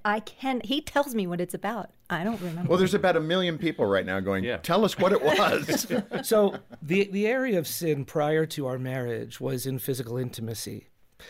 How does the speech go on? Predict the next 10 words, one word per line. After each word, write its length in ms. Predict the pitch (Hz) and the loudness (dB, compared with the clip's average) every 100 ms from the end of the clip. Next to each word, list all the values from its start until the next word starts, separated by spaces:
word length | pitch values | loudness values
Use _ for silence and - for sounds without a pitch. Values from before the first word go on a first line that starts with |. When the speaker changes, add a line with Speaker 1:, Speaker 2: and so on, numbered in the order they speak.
| - - | -20 -6
Speaker 4:
And 560 | 143 135 135 135 127 - _ 139 | 0 2 2 0 -2 -6 _ -2
now 500 | 143 156 190 190 160 | 0 2 2 2 2
that 160 | 143 | 2
it 140 | 139 143 | 0 -2
was 320 | 135 120 - | 0 -2 -4
sanctified 1000 | - - 123 127 - - 180 185 190 185 | -8 -4 -2 -2 -4 -4 -2 0 0 -2
and 180 | - 143 | 0 0
it 120 | 147 | 0
was 140 | 147 139 | 0 -2
allowed, 680 | 123 127 143 151 131 120 | -2 0 2 2 2 -2